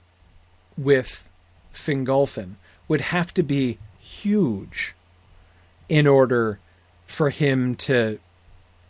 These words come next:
differ from him, in order for him to pull back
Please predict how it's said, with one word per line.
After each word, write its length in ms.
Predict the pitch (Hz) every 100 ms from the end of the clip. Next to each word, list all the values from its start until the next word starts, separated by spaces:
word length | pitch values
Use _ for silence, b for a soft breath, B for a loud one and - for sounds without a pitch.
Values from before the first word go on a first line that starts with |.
| _ _ _ _ _ _ - - _ - _ _ _ _ _ _
differ 340 | 180 - 110 - _
from 200 | - 110
him, 180 | 101 98
in 100 | 135
order 160 | 139 139
for 140 | 143
him 160 | 139 127
to 60 |
pull 200 | - 127
back 400 | 123 101 - -